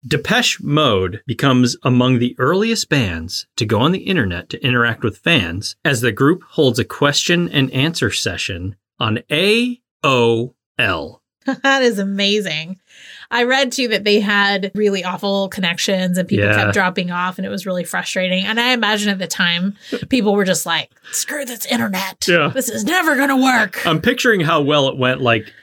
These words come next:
Speaker 1: using my Zoom call example from today and how crap it was,
Speaker 2: <laughs>
Speaker 1: just, like, people pausing and, like, you can't see anything. It's two thousand twenty-two.
Speaker 2: I
Speaker 1: This is
Speaker 2: mean,
Speaker 1: nineteen ninety-three.
Speaker 2: I think it's like us trying to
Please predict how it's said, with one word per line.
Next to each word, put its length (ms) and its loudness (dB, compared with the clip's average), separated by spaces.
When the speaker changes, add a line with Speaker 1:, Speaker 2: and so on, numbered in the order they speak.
Speaker 1:
using 400 4
my 320 2
Zoom 640 4
call 580 0
example 460 2
from 220 0
today 440 0
and 120 -2
how 140 2
crap 400 -2
it 120 -2
was, 360 2
Speaker 2:
<laughs> 260 2
Speaker 1:
just, 220 -2
like, 180 2
people 240 2
pausing 760 2
and, 100 2
like, 100 -2
you 60 -12
can't 320 -2
see 140 2
anything. 360 2
It's 160 -2
two 200 2
thousand 420 2
twenty-two. 800 2
Speaker 2:
I 100 0
Speaker 1:
This 100 2
is 100 4
Speaker 2:
mean, 140 4
Speaker 1:
nineteen 400 2
ninety-three. 720 2
Speaker 2:
I 140 2
think 220 0
it's 200 -2
like 260 2
us 260 0
trying 400 0
to 520 0